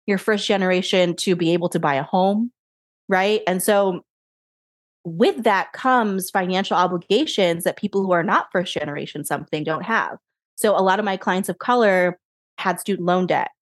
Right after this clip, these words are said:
you know, bigger student loan debt, more credit card debt. They were sending money back home to their parents. They were paying, like, their mom's rent or, like, paying for the family cell phone plan. They were, like, the money person in their family. So if there was a family emergency, they were the ones who people turned to,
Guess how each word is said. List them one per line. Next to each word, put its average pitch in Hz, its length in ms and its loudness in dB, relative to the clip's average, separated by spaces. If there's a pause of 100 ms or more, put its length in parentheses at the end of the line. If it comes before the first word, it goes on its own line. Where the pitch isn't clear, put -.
(180)
you 175 80 -2
know, 160 180 2
bigger 214 360 0
student 190 320 -2
loan 165 220 0
debt, 160 380 2
more 180 180 0
credit 175 320 -2
card 165 240 -2
debt. 151 320 0 (520)
They 190 120 4
were 185 100 2
sending 233 380 2
money 208 240 2
back 185 240 0
home 185 220 -2
to 180 100 -4
their 147 120 0
parents. 214 520 0
They 175 120 0
were 160 100 0
paying, 185 300 0
like, 165 180 0
their 160 140 -6
mom's 151 360 -2
rent 226 540 0
or, 165 140 0
like, 160 240 0 (160)
paying 185 200 -2
for 175 140 -4
the 165 80 -6
family 156 320 -4
cell 196 200 -2
phone 196 200 -2
plan. 180 460 -2 (400)
They 214 240 2
were, 214 240 2
like, 190 260 0
the 202 100 4
money 180 280 0
person 214 380 -2
in 208 100 0
their 208 140 0
family. 208 440 0
So 196 140 0
if 190 80 -4
there 190 100 2
was 190 100 0
a 185 80 0
family 175 320 0
emergency, 208 640 0
they 175 160 0
were 180 140 2
the 180 100 0
ones 170 240 -2
who 180 80 -12
people 165 260 -8
turned 208 320 -2
to, 185 360 0